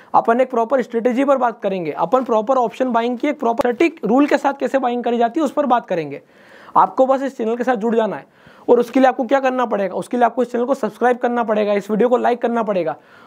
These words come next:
और ये बताना पड़ेगा कमेंट में कि हाँ, हमें समझ में आ रहा है, हमें मजा आ रहा है यार, वीडियो देखने में वास्तव में अब मजा आने लगा है।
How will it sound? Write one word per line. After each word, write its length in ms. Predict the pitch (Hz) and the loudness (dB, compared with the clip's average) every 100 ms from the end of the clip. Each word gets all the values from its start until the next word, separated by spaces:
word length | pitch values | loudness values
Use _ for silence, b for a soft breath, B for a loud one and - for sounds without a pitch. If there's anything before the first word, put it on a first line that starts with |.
| B | B
और 120 | 226 262 | 4 4
ये 60 | |
बताना 340 | 214 190 240 269 | 2 2 2 0
पड़ेगा 360 | 262 247 254 | 0 0 -2
कमेंट 360 | 247 226 240 240 | -2 -4 -4 -2
में 140 | 247 | -2
कि 100 | 247 | -2
हाँ, 220 | 214 226 220 | -2 -2 0
हमें 120 | 240 | -2
समझ 340 | - 208 240 | -2 -2 0
में 120 | 254 240 | 0 0
आ 40 | |
रहा 120 | 233 | 0
है, 80 | 226 | 0
हमें 140 | 220 226 | -4 -4
मजा 240 | 208 233 | 0 0
आ 60 | 220 | 2
रहा 100 | 220 | 0
है 60 | |
यार, 100 | 220 | 0
वीडियो 200 | 202 220 | -2 0
देखने 260 | 220 220 240 | -2 -2 -2
में 60 | 233 | 0
वास्तव 300 | 202 - 240 | -2 -2 -2
में 120 | 240 | 0
अब 180 | 247 - | 0 -2
मजा 200 | 202 220 | -2 2
आने 160 | 240 226 | 2 0
लगा 180 | 196 156 | -6 -6
है। 120 | 147 | -8